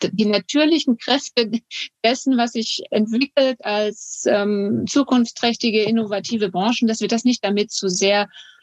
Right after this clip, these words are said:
in eine Richtung zwingen und eben andere Richtungen damit unterbinden. Also ich bin da, ähm, ja, ich, wie gesagt, ich verstehe das Anliegen und ich, ich bin aber nicht sicher, dass, ähm,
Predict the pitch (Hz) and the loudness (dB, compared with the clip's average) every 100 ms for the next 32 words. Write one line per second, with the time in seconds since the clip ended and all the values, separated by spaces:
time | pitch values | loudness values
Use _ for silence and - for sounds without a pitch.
0 | _ - 226 202 208 226 202 247 - - | _ -2 -2 0 0 0 2 0 -2 -2
1 | 233 226 - 240 240 294 320 285 226 208 | 0 0 -2 0 2 4 2 2 2 2
2 | 233 226 - 208 240 262 247 233 226 226 | 0 -2 -2 0 4 4 2 0 -2 -4
3 | - 214 208 196 196 190 190 185 175 - | -4 -2 0 0 -2 -2 -4 -2 -4 -2
4 | 175 196 208 233 - - - 220 208 208 | -4 -2 -8 -8 -10 -10 -4 -2 2 0
5 | 202 _ _ _ _ _ _ _ _ _ | -2 _ _ _ _ _ _ _ _ _
6 | - - 208 196 190 190 - - - _ | -12 -4 0 2 0 -2 -4 -4 -6 _
7 | _ _ _ - - - 226 _ 226 285 | _ _ _ -14 -6 -4 -4 _ -2 2
8 | 339 262 202 - 262 - 285 240 - 220 | 4 2 0 -2 0 2 2 2 0 0
9 | 233 269 285 294 330 370 - 226 226 226 | 2 2 2 0 0 -2 -2 -2 -2 -4
10 | - - - - - - _ _ - 240 | -6 -12 -8 -6 -6 -10 _ _ -2 0
11 | 233 220 220 226 226 233 233 254 220 202 | 0 2 2 2 0 -2 0 0 0 0
12 | 208 - - 196 196 196 190 185 - | -4 -6 -4 0 2 2 2 0 -2